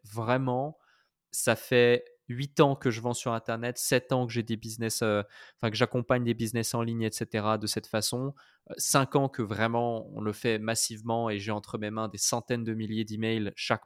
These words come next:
mois qui sont envoyés, euh, des dizaines de millions qui ont été générés, euh, à mes côtés. C'est énorme. C'est, c'est autant, autant, tu vois, sur, euh, sur, euh, quelques centaines d'emails, quelques milliers d'emails, à des moments précis, sur des temporalités très, très courtes,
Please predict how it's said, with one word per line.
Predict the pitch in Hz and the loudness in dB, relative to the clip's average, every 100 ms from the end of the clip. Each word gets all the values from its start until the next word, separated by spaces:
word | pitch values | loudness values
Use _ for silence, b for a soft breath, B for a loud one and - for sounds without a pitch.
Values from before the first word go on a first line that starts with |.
| - | -2
mois | 117 | -2
qui | 113 - | -2 -4
sont | 120 | -2
envoyés, | 110 107 107 110 131 - b b b - | 0 2 2 4 2 -2 b b b 0
euh, | 107 104 101 98 98 117 - | 4 4 4 4 0 -2 0
des | 113 110 | 2 2
dizaines | 107 120 123 120 | -2 0 2 2
de | 117 | 0
millions | 117 113 117 | 0 0 -2
qui | - | -2
ont | 110 | -6
été | - 107 | -6 -8
générés, | 110 107 107 110 110 | -6 -4 0 2 4
euh, | 101 98 98 | 4 2 0
à | - | -2
mes | 110 110 | -2 -2
côtés. | 113 - 117 131 _ _ _ _ _ - | -2 2 2 2 _ _ _ _ _ -6
C'est | - - 131 135 - | -2 4 6 6 6
énorme. | 139 131 113 92 | 6 6 4 2
C'est, | - - 107 | -8 -4 -4
c'est | - - _ _ _ | -4 -8 _ _ _
autant, | 151 147 170 170 127 - b b - | 8 10 8 6 2 -4 b b 0
autant, | 135 139 160 151 | 2 4 4 2
tu | - | 0
vois, | 127 139 131 | 4 6 6
sur, | - 117 107 | 4 4 4
euh, | 101 95 b b | 4 2 b b
sur, | - - 113 98 | -2 0 0 2
euh, | 101 98 101 - 117 117 - - - - | 2 0 -2 -2 -4 -6 -8 -10 -8 -2
quelques | 127 135 | -2 0
centaines | - 117 127 | -2 0 0
d'emails, | 113 113 117 | 0 -2 -2
quelques | 107 101 127 | -2 -2 -2
milliers | 113 113 113 | -2 -2 -2
d'emails, | 117 110 113 110 - | 0 0 0 0 2
à | 113 | 2
des | 127 | 4
moments | 120 117 113 | 2 2 0
précis, | - 117 - 120 | -2 -2 -2 -4
sur | - 104 | -2 -2
des | 107 | 0
temporalités | 110 - 107 110 - | 0 2 2 0 -4
très, | - 110 | -6 -6
très | 135 127 | -4 -6
courtes, | - 131 110 - | -4 -6 -6 -10